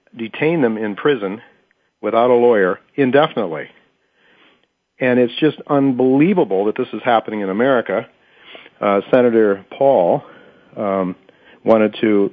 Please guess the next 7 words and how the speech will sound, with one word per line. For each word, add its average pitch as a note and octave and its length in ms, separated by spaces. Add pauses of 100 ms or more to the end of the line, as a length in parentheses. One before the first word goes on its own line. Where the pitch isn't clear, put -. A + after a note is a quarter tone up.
tack B2 240
on G#2+ 120
an G2+ 60
amendment G#2 500 (540)
that A#2 260
would, B2+ 320 (260)
uh, A2 240